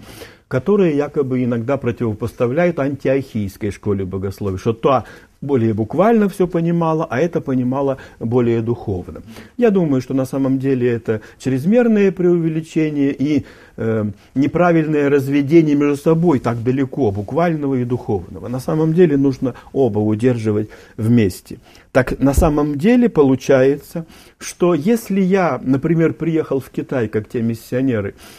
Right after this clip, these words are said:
значит, католические, и начали говорить китайцам: "Хлеб наш насущный дашь нам днесь", учили их молитве "Отче наш", а китайцы, ну, по крайней мере, не сразу до них дошло, они не сразу поняли,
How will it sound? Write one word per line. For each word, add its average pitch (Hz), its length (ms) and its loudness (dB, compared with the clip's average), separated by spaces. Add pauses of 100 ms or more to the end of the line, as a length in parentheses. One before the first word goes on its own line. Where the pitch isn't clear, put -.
(120)
значит, 104 440 -6
католические, 110 920 -4 (240)
и - 80 -2
начали 170 420 2
говорить 165 480 0
китайцам: 131 640 -2 (220)
"Хлеб 214 320 0
наш 151 220 -2
насущный 160 640 -4
дашь 165 340 -2
нам 120 160 -2
днесь", 180 360 0 (160)
учили 165 360 0
их 147 100 2
молитве 139 400 0
"Отче 131 260 -2
наш", 202 220 0
а 190 60 0
китайцы, 214 480 0 (220)
ну, 202 120 2
по 190 100 -4
крайней 196 300 4
мере, 190 100 4
не 185 140 2
сразу 185 420 -2
до 175 120 0
них 170 180 0
дошло, 156 400 0
они 156 180 -2
не 147 140 -4
сразу 175 400 -2
поняли, 147 580 -2